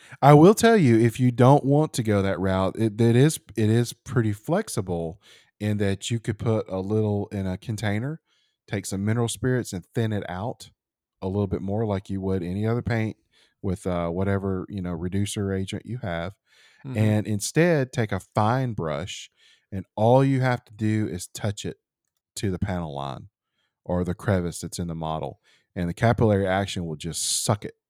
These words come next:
Speaker 1: right into, uh, whatever deep crevice you touch. So it's, it's a whole different, you know,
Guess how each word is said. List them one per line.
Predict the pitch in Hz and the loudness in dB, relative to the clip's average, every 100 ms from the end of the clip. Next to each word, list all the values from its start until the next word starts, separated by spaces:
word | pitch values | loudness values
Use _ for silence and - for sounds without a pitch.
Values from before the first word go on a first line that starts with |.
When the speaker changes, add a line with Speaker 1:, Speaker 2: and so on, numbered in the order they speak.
| _ | _
Speaker 1:
right | 92 92 - | -2 -2 -2
into, | 95 92 - 92 85 82 78 - _ _ _ _ _ _ _ - | -6 -8 -6 -6 -4 -6 -8 -14 _ _ _ _ _ _ _ -10
uh, | 87 85 | -4 -2
whatever | 85 98 98 87 | 0 2 2 -2
deep | 82 98 95 | -4 -4 -6
crevice | - 92 87 87 - | -4 -4 -4 -6 -8
you | 85 | -8
touch. | 92 78 - - _ _ _ _ | -6 -6 -10 -18 _ _ _ _
So | - 107 101 101 | -4 0 0 0
it's, | 107 107 | -2 -2
it's | 101 98 | -4 -4
a | 90 | 2
whole | 120 113 | 4 4
different, | 110 110 104 104 92 - _ | 4 0 0 -2 -2 -6 _
you | 110 95 | -6 -4
know, | 87 85 80 | -2 -2 -4